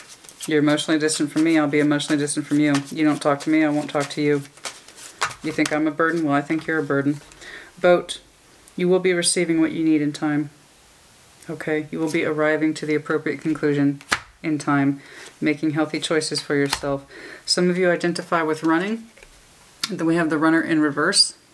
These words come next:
Okay, couple thoughts there. Uh, first of all, you might identify with running. That's the simplest, okay, most basic, uh, interpretation. Okay, some of you associate running with healthy choices. Those two could go together. Uh, also, but with the runner in reverse,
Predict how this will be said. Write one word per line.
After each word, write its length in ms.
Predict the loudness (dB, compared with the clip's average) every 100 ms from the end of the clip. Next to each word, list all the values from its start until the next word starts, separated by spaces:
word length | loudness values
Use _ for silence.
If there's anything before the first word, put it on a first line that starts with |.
| -20 -20 -20 -10
Okay, 440 | -8 -6 -4 -4 -6 -14 -16 -16 -14 -14 -16 -18 -20 -20 -12
couple 260 | -4 -4 -2
thoughts 300 | 0 0 2
there. 260 | 2 4 2 -4 -6 -6
Uh, 240 | 2 4
first 260 | 4 0 0
of 80 | 0
all, 80 | 2
you 80 |
might 200 | 2 2
identify 480 | 2 2 0 0 -2
with 260 | -2 -4 -10 -8
running. 300 | -6 -6 -10 -6
That's 240 | -2 -2 -4
the 120 | -6
simplest, 580 | -2 -2 -2 -4 -6 -12 _ -14 -12
okay, 260 | -6 -6 -4
most 240 | -6 -4
basic, 380 | -4 -4 -6 -10 -20 _ -10 -8
uh, 140 | -6 -6
interpretation. 760 | -4 -4 -4 -6 -6 -6 -10 -14 -16 -16 -16 -10 -4
Okay, 320 | 0 0 0
some 200 | 2 2
of 100 | 2
you 180 | 2 0
associate 560 | 0 -2 0 0 0
running 360 | 2 4 4 2
with 200 | 2 2
healthy 280 | 0 0 -4
choices. 560 | -2 -2 0 -2 -4
Those 220 | -4 -4 -4
two 160 | -8
could 160 | -8 -6
go 160 | -4
together. 340 | -4 -4 -6 -6 -8 -10 -12 -12 0
Uh, 200 | 2 4
also, 260 | 2 0 2
but 200 | 2 2
with 120 | -2
the 60 |
runner 240 | 0 0 0
in 140 | 0
reverse, 500 | 0 2 2 2 0